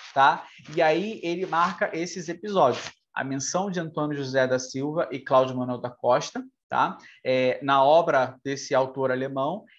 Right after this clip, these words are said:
e a publicação do livro de Silvio, Silvio Romero, ok? Bom, o exemplo de Iracema de José de, de Alencar. Vejamos aqui. É,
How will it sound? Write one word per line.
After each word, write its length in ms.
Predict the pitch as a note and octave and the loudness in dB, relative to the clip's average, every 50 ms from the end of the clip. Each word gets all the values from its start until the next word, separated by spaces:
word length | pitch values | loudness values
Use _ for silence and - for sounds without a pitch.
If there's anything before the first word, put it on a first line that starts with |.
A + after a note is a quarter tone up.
| _ _ | _ _
e 100 | D#3+ F3 | 0 2
a 120 | F3 F#3+ | 2 2
publicação 840 | F#3+ G3 G3+ F#3 G#3 G3+ - G#3 G3+ G3 - - F3+ E3 E3 E3 F3 _ _ _ _ D3+ | 2 -2 -6 -6 -6 -4 -2 -2 -2 -2 -4 -4 -4 -4 -6 -8 -12 _ _ _ _ -6
do 100 | E3+ G3 | -4 -4
livro 460 | F3+ D#3 D#3 D#3+ D3 D#3 D#3+ E3 - - - _ | -4 -4 -4 -6 -6 -6 -10 -10 -12 -18 -20 _
de 120 | C#3 D3 D3 | -8 -8 -8
Silvio, 580 | - - - D#3 D3 D3 C#3+ D3 D3+ E3+ - - | -6 -6 -2 0 0 0 0 -4 -6 -6 -8 -12
Silvio 640 | - - - F#3 G3 G#3+ F#3+ E3+ G3+ G#3 G#3 G#3 _ _ _ | -12 -2 0 2 2 2 0 0 -2 -2 -4 -6 _ _ _
Romero, 520 | - E3+ F3 E3+ D#3 C3+ B2 A2+ G2+ - - - _ _ _ _ - _ | -2 0 0 0 2 0 0 0 0 -2 -6 -14 _ _ _ _ -20 _
ok? 380 | _ - E3+ F3+ F#3 F#3 - _ _ _ _ _ _ _ _ _ _ _ _ _ _ _ - - - - - - _ | _ 0 2 2 2 0 -4 _ _ _ _ _ _ _ _ _ _ _ _ _ _ _ -20 -20 -20 -20 -20 -10 _
Bom, 200 | - F3 D#3 C3+ D#3 | 4 4 4 4 2
o 100 | E3+ G3+ | 4 4
exemplo 540 | G#3 G3 D#3+ D#3+ G#3+ A#3+ B3+ A#3 - A3+ G#3+ | 4 4 4 0 -2 -2 -2 -2 -4 -6 -6
de 160 | E3+ F#3 G3+ | -6 -6 -4
Iracema 680 | G3+ G3+ F#3+ F3+ F3 F3 - - F3 F3+ G3 F#3 F#3 | 0 2 2 2 2 2 -2 -2 -2 -2 -2 -4 -6
de 100 | F3 D#3 | -10 -8
José 320 | D#3+ E3+ E3 C3+ E3 D#3 D3 | -8 -8 -4 0 0 0 0
de, 200 | D3 D#3+ D#3+ D3 - _ | -2 -6 -10 -10 -12 _
de 120 | C3+ C3+ | 0 0
Alencar. 520 | D3 C#3+ D3+ D#3+ D#3+ - - A2 G#2+ A2+ A#2 B2 - | 2 2 0 -2 -6 -4 -4 -4 -4 -6 -10 -12 -6
Vejamos 420 | C#3 D#3+ E3+ E3 E3+ E3 E3+ E3 D#3+ | -2 -2 0 0 0 -2 -2 -4 -8
aqui. 340 | E3 - - A#2+ - - _ - - - - - - - | -8 -6 -6 -6 -6 -6 _ -18 -20 -18 -18 -12 0 4
É, 840 | C3+ C#3 C#3+ C#3+ C#3+ C#3 C#3+ C#3 C3+ C3+ C3+ C3+ C3+ B2+ - C3 | 4 6 6 8 8 8 6 6 6 6 6 6 6 4 4 2